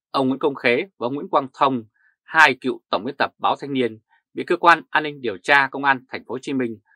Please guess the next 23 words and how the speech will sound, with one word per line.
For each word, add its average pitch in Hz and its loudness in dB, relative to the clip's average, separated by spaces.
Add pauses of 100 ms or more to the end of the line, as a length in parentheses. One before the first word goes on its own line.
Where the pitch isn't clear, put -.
(160)
khởi 101 -2
tố 170 0
bị - -4
can, 127 2
bắt 196 -6
tạm - -2
giam 117 2 (340)
và 110 -4
khám 127 -2
xét - -4
chỗ - -12
ở 104 0 (100)
về - -14
tội 104 -4 (200)
vi 147 -8
phạm - -6
quy 147 -6
định 131 -4 (360)
về 123 -10
quản 92 0
lý 104 -10
sử - -10
dụng - -8